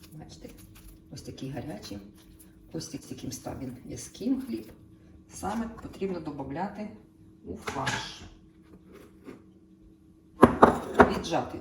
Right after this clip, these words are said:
воду. Ось так, віджимаю воду. І буду перемішувати із фаршем.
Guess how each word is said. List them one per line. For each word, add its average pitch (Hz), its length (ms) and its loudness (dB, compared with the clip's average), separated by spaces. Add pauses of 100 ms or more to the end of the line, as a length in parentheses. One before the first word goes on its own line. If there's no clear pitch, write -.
воду. 156 500 -4 (2000)
Ось - 80 -14
так, - 140 -18 (360)
віджимаю 147 460 -6 (120)
воду. 143 300 -2 (3250)
І 247 140 2
буду 185 260 2
перемішувати 214 920 2
із 277 440 2 (240)
фаршем. 165 420 0